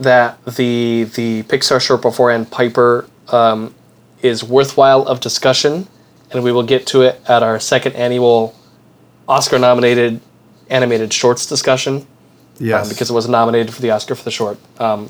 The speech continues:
Speaker 1: totally worth
Speaker 2: Unsurprisingly.
Speaker 1: discussing. Yeah,
Speaker 2: Unsurprisingly.
Speaker 1: unsurprisingly. Everyone saw it and said, like, "Oh, that's, that will probably be nominated, if not win."
Speaker 2: I s-, I thought that, um, in the middle of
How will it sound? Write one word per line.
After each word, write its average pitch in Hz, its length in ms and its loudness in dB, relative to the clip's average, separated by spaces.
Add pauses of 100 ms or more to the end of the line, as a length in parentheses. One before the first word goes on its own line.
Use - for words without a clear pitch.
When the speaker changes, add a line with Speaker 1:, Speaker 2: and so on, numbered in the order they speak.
Speaker 1:
totally 151 320 4
worth 135 140 2
Speaker 2:
Unsurprisingly. 143 160 2
Speaker 1:
discussing. 127 1200 0
Yeah, 131 180 4
Speaker 2:
Unsurprisingly. 147 80 -4
Speaker 1:
unsurprisingly. 123 840 2 (520)
Everyone 151 300 4
saw 139 220 4
it 143 40 2
and 143 100 -8
said, 135 140 2
like, 131 220 4
"Oh, 208 220 6
that's, 160 440 0 (100)
that 156 400 2
will 143 160 2
probably 135 320 2
be 120 120 -2
nominated, 117 460 -2
if 107 120 -10
not 110 160 -8
win." 107 220 -8 (720)
Speaker 2:
I 127 140 2
s-, - 240 -6
I 135 180 0
thought 147 320 0
that, 131 460 -2
um, 113 560 0 (500)
in 120 220 2
the 117 100 2
middle 123 360 4
of 120 360 0